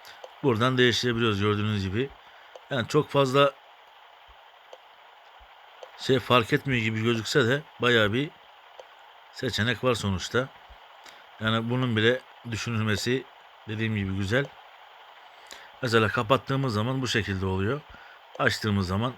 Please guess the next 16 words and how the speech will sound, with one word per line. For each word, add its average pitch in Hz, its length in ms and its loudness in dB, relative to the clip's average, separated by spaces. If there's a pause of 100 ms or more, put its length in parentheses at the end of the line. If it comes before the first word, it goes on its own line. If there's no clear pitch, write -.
(120)
siz 113 300 -4
dilerseniz 110 460 2
şöyle 107 380 0 (840)
açık 110 320 -6
renk 110 220 -2 (460)
olabilir. 104 460 -2
Kırmızı 107 500 -2
var. 95 300 -4 (1300)
Yani 104 260 -4
çok 117 220 -6
fazla 113 340 2
da 117 180 2 (100)
şey 113 180 -2
olmasına 110 380 -2
gerek 107 360 0
yok. 120 100 -6